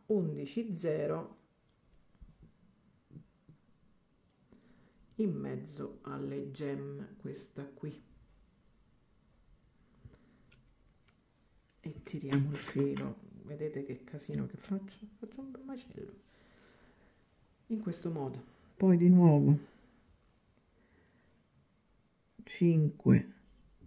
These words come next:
quindici, zero e mi rinserisco nel cipollottino a fianco alla gem.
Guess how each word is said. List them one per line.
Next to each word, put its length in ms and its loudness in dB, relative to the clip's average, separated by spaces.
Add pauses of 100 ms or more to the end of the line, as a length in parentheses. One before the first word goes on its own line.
(3000)
quindici, 600 6
zero 560 4 (1300)
e 140 -2
mi 140 -6
rinserisco 640 -6
nel 180 -8
cipollottino 960 -10
a 100 -8
fianco 500 -10
alla 200 -6
gem. 460 -12